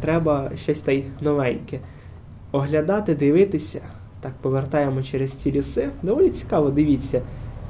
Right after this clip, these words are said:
Така от, друзі, у нас цікава дорога. Навіть бачу, там у нас вже якийсь гараж стоїть, напевно, там якийсь населений пункт. Цікаво. Але я насправді спочатку їхав до села Травники. Травники,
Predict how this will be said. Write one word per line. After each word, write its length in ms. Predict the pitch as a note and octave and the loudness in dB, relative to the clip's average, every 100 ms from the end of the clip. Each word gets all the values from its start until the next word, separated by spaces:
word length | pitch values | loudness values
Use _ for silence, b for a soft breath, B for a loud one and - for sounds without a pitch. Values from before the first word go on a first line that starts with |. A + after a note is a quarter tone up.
| B - - - | B -10 -12 -6
Така 180 | - G#3 | 4 6
от, 240 | G3 D3 | 6 4
друзі, 440 | D#3+ F#3 E3 E3 E3 - - | 4 4 6 6 4 -2 -10
у 120 | C#3 | -4
нас 260 | C3+ D#3+ E3 | 0 0 0
цікава 640 | - C#3 C#3+ D#3+ E3+ E3 D#3+ C3+ | -4 -6 0 0 2 2 0 2
дорога. 360 | D3 D3+ C#3+ | 4 6 4
Навіть 340 | C#3+ F3 D#3+ D3 | 0 2 2 2
бачу, 320 | E3+ E3 D3+ | 2 2 0
там 240 | D3+ D3+ | 0 2
у 20 | |
нас 160 | D3+ D3+ | 0 -2
вже 160 | D3 D3+ | 2 2
якийсь 340 | C#3+ C#3+ B2+ | 2 0 0
гараж 400 | C3 B2+ G#3 A#3+ | -2 0 0 -2
стоїть, 360 | - F3+ E3+ D#3 | -4 2 2 2
напевно, 300 | C#3+ D#3+ D#3+ | 0 2 2
там 180 | D#3+ | 0
якийсь 200 | D3+ D#3 | 0 -2
населений 400 | D#3 - E3 E3 E3 - | -2 0 2 2 2 0
пункт. 260 | C3+ - - - B B B B | -2 -2 -6 -10 B B B B
Цікаво. 480 | - D#3+ - B2+ A#2 - - | -6 -2 2 2 0 -6 -12
Але 240 | - C#3 E3+ | 0 6 6
я 60 | |
насправді 480 | D4 C#4+ - G#3 F#3 | 6 2 2 2 2
спочатку 460 | F3+ E3 G#3+ G#3 F3 | 0 0 0 0 0
їхав 360 | F3+ G3 F#3 | 0 0 0
до 100 | E3 | 0
села 240 | D#3 D#3+ E3 | 2 2 2
Травники. 640 | E3 C#3+ B2 B2+ B2 - - B B B B B - - - - | 2 0 0 -2 -4 -6 -8 B B B B B -10 -10 -10 -2
Травники, 560 | B2+ A#2+ A#2+ - - | 0 0 -2 -6 -8